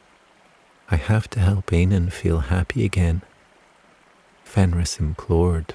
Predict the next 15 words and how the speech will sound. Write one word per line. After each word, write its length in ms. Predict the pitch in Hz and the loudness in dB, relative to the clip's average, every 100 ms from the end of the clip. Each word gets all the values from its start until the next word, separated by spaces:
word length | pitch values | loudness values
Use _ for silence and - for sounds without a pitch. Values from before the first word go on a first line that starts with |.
| - | -12
persistently. 880 | - 82 - - - 98 - 90 101 _ _ _ _ _ _ _ _ _ _ _ _ _ _ _ _ _ _ _ _ _ _ _ _ _ _ _ - | -6 -6 -4 -6 -2 -4 -2 -4 -4 _ _ _ _ _ _ _ _ _ _ _ _ _ _ _ _ _ _ _ _ _ _ _ _ _ _ _ -8
"As 120 | - | -4
a 120 | 82 | 0
matter 240 | 82 - 85 | -2 -2 -4
of 100 | 78 | -4
fact, 580 | - 85 101 - - - _ _ _ _ - | -4 -4 -4 -10 -20 -20 _ _ _ _ -2
I 120 | 85 | -2
do," 420 | 76 85 92 101 78 _ _ _ _ _ _ _ _ - | 0 0 0 0 -6 _ _ _ _ _ _ _ _ -4
the 80 | 85 | -2
wise 400 | 82 82 80 - | 0 0 -2 -6
bird 400 | - 82 80 - | -4 -4 -4 -6
replied. 580 | - - 80 80 80 - _ _ _ _ _ _ _ _ _ _ _ _ _ _ _ _ _ _ | -6 -2 0 0 -2 -8 _ _ _ _ _ _ _ _ _ _ _ _ _ _ _ _ _ _
The 80 | - | -8
huge 460 | - 101 110 98 - | -4 -2 0 -2 -4
phoenix 720 | - 98 95 - - - | -2 0 2 -2 -10 -18